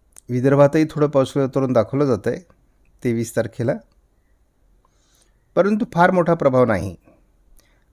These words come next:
म्हणजे गारपीट, फार वादळी परिस्थिती असं वातावरण असणार नाही. त्यामुळे एकूणच लक्षात ठेवा, अधूनमधून पावसाळी परिस्थिती एप्रिलच्या उत्तरार्धात राहणार आहे, परंतु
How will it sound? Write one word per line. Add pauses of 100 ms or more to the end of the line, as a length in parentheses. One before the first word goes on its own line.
म्हणजे
गारपीट, (340)
फार
वादळी
परिस्थिती (320)
असं
वातावरण
असणार
नाही. (960)
त्यामुळे
एकूणच
लक्षात
ठेवा, (1000)
अधूनमधून
पावसाळी
परिस्थिती (260)
एप्रिलच्या
उत्तरार्धात
राहणार
आहे, (1120)
परंतु